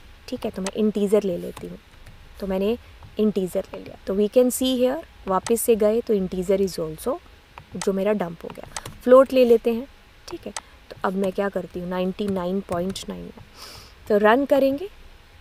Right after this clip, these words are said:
अब हमारा सारा data मतलब एक एक करके इसके अंदर जाए जा रहा है। अब ये तो हो गया हमारा data कैसे हम pickle कर रहे हैं।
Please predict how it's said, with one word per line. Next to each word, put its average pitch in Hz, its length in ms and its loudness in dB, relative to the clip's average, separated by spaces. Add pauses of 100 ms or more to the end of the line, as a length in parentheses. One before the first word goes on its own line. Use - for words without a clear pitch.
अब 214 140 2
हमारा 214 300 4
सारा 302 360 4
data 254 280 2
मतलब 247 260 0
एक 226 160 4
एक 220 80 4
करके 220 260 2
इसके 220 220 0
अंदर 220 200 0
जाए 185 300 0
जा 170 180 -8
रहा - 80 -14
है। - 80 -16 (600)
अब 269 220 8 (340)
ये 247 240 4
तो 311 120 4
हो 254 140 10
गया 269 140 6
हमारा 233 340 4
data 233 340 2
कैसे 233 340 0
हम 269 240 -2
pickle 240 300 8
कर 180 160 -4
रहे 175 120 -8
हैं। 175 120 -14